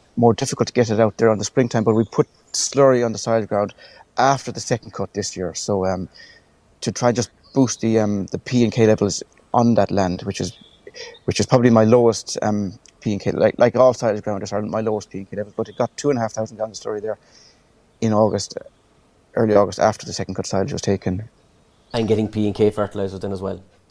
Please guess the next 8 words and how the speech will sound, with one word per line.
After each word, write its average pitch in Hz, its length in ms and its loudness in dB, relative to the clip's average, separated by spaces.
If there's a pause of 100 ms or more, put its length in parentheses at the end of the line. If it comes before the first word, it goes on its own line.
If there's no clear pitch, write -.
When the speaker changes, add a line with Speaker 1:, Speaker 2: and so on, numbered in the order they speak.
(340)
Speaker 1:
It 104 100 4
gets, - 420 4
it - 180 0
got, 120 260 4
um, 117 380 0 (180)
yes, 127 260 2
it 101 60 -6
got, 110 340 0